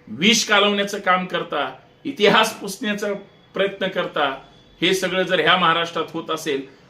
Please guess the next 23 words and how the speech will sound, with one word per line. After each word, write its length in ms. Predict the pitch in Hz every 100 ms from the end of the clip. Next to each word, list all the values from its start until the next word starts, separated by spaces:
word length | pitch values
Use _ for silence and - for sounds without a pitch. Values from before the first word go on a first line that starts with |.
| -
आणि 160 | 127
याच्यावरून 540 | 156 180 226 226 247 240
जर 140 | 247
धार्मिक 380 | 226 214 226 220
तेढ 220 | 220 220
निर्माण 440 | 208 208 208 208
आणि 200 | 202 190
अराजकता 540 | 190 165 175 185 - 180
वाढत 500 | 170 160 170 - -
असेल 500 | - 170 175 170 -
तर 320 | 196 190 - - - _ _ _ _ _ _ _ _ _ _ _ _ _ _ _ _ _ _ _ _
विचार 360 | 117 131 185 185
करा. 360 | 180 170 165 120 - - _ _ _ _ _ _ _ _ _ -
भूमिका 440 | 110 170 208 214
घेणारे 460 | 208 185 190 208 208
सोयीनं 340 | 202 202 202
भूमिका 360 | 202 175 180 180
घेतात, 420 | 175 165 165 143 131 - _ _ _ -
बदनामीच्या 720 | 156 175 208 208 208 208 208
वेळेस 340 | 208 226 220
कुठल्या 320 | 190 196 214
बिळात 320 | 196 208 196
लपतात 460 | 190 190 - 185 147